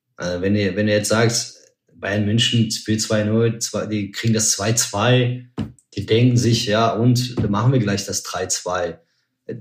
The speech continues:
Weil die einfach diese, diese, diese Qualität besitzen, diese, diese, dieses Selbstvertrauen einfach mitbringen. Und bei uns war einfach so, wir haben schon gemerkt, dass wir in der ersten Halbzeit wirklich recht wenig zugelassen haben. Die kamen jetzt,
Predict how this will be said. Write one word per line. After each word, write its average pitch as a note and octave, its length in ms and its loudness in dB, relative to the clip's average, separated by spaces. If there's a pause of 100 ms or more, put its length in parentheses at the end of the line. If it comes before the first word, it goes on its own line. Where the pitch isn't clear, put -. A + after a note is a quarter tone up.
(240)
Weil G#2+ 180 -2
die A2 140 2
einfach A#2+ 340 2
diese, A2 380 2
diese, A2 640 0
diese G#2+ 260 -4
Qualität B2 600 2
besitzen, A#2 560 2
diese, G#2 400 -2
diese, G2 560 -6 (1200)
dieses F2+ 400 -8
Selbstvertrauen G#2 800 2
einfach - 440 -6
mitbringen. F#2+ 680 -6 (420)
Und F#2+ 120 -10
bei G2+ 120 -2
uns A#2+ 300 2
war B2 80 0
einfach C#3+ 260 0
so, B2+ 200 0
wir A#2+ 120 4
haben C3+ 100 2
schon D#3+ 200 -2
gemerkt, D#3 460 -2 (960)
dass - 260 -4
wir A#2 100 4
in B2 60 6
der A#2+ 100 4
ersten C3 220 0
Halbzeit C3 280 0
wirklich - 300 -2
recht D#3 240 0
wenig C3 220 4
zugelassen E3 520 -2
haben. D#3 180 -2
Die A#2 100 0
kamen E3 240 -2
jetzt, D#3+ 280 -4